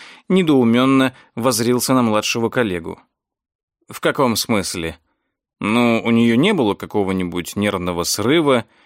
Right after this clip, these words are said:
или чего-то еще в этом роде?» Эмерсон, помнится, действительно упоминал, что она много работала.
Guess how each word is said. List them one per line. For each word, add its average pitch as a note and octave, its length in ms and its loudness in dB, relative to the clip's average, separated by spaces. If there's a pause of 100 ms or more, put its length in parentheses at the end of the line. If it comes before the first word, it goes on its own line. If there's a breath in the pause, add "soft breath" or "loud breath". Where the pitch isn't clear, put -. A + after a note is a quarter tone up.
(340 soft breath)
или F#2 400 -2
чего-то G2+ 400 -2
еще F#2+ 300 0
в D3+ 80 2
этом C3+ 240 2
роде?» G2+ 440 0 (680)
Эмерсон, C#3+ 600 0
помнится, C#3+ 440 0
действительно C3 800 -2
упоминал, G2 540 -2
что - 260 -4
она F#2 220 -2
много F#2+ 320 -2
работала. F#2+ 640 -2